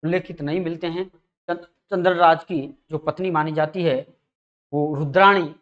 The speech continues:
या आत्मप्रभा, का नाम क्या था? इसकी पत्नी का रुद्राणी या आत्मप्रभा हुआ करता था। ये शिव की बड़ी भक्त हुआ करती थी।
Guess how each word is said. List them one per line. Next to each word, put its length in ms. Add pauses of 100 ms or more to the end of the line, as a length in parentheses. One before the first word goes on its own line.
(180)
या 460
आत्मप्रभा, 800 (600)
का 60
नाम 220
क्या 140
था? 220
इसकी 580
पत्नी 340
का 120
रुद्राणी 520
या 60
आत्मप्रभा 760 (280)
हुआ 200
करता 280
था। 320 (240)
ये 80
शिव 240
की 120
बड़ी 200
भक्त 260
हुआ 180
करती 300
थी। 120